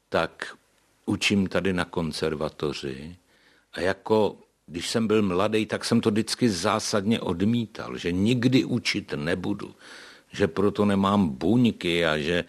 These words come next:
mám rád to, jako to aktivní divadlo a ta pedagogika. A když jsem byl k tomu zlákán vlastně v devětapadesáti letech, když jsem odcházel z Národního divadla,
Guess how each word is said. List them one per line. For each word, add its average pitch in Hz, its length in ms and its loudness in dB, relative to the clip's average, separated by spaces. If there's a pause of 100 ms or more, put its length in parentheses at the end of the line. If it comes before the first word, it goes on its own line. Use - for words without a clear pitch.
(400)
mám 95 200 0
rád 95 280 2
to, - 140 -2
jako 92 220 0
to 98 180 -2
aktivní 95 560 0
divadlo 90 520 0
a 90 100 2
ta 87 180 0
pedagogika. 87 840 -2 (760)
A 85 240 0 (280)
když 110 140 0
jsem 117 160 4
byl 110 120 6
k - 80 -12
tomu 117 200 4
zlákán 82 1080 0
vlastně 78 380 -4
v 82 60 -6
devětapadesáti 80 1000 0
letech, 78 320 -2
když 80 160 -6
jsem - 180 -6
odcházel 80 600 -2
z 78 40 -4
Národního 82 520 -4
divadla, 80 720 -8